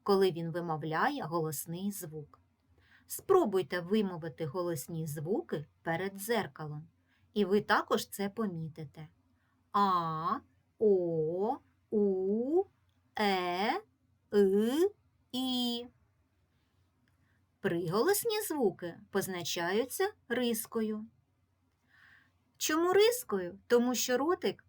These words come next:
набирає форму ось такої горизонтальної смужечки.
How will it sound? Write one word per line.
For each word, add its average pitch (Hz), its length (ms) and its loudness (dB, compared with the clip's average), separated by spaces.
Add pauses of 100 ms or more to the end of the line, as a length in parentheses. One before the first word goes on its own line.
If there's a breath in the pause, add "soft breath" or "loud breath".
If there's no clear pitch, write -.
(460)
набирає 220 640 2
форму 269 520 0
ось 349 240 0
такої 285 420 -2
горизонтальної 190 960 -6
смужечки. 220 840 -4